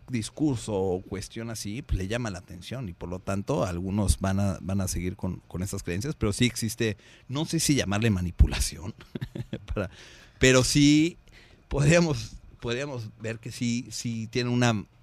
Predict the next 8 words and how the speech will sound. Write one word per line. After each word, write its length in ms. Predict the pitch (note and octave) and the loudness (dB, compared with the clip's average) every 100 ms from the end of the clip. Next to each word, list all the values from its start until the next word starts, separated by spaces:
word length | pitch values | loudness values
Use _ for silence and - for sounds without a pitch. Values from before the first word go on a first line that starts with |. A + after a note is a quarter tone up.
| _ _ - | _ _ -8
una 440 | C3 B2+ B2 G#2 | -4 0 2 0
estrategia 440 | G2+ A2 G#2 A2+ B2+ | 0 -2 -2 2 2
de 120 | A2 | 2
persuasión 600 | G2 F#2+ - F#2 A2+ A2+ | -2 -8 -6 -6 -2 0
muy 220 | A#2 A#2+ | 0 2
grande 320 | A2+ G#2 G2 | 2 0 -2
con 160 | F#2+ F2+ | -6 -6
ciertas, 680 | F#2+ - E2 - - - | -4 -4 -8 -6 -8 -8